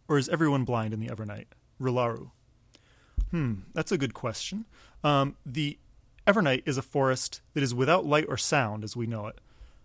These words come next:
That's not to say it's impossible for anyone to navigate or perceive in there.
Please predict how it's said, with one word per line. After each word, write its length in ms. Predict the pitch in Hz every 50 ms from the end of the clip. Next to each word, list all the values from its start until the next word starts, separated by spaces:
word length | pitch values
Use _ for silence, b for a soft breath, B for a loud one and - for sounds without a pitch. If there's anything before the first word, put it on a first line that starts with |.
| b b - -
That's 180 | 160 143 -
not 120 | 180 170 -
to 60 | -
say 140 | - - 156
it's 140 | 143 - -
impossible 560 | 131 120 - - 190 196 202 - 180 160 139
for 120 | - 151
anyone 300 | 135 123 123 120 120 120 113
to 120 | - 123
navigate 420 | 123 117 113 113 110 104 120 113 107
or 80 | 110
perceive 460 | - - 120 110 - - 123 110 95
in 120 | 107 101 95
there. 260 | 101 98 98 107 110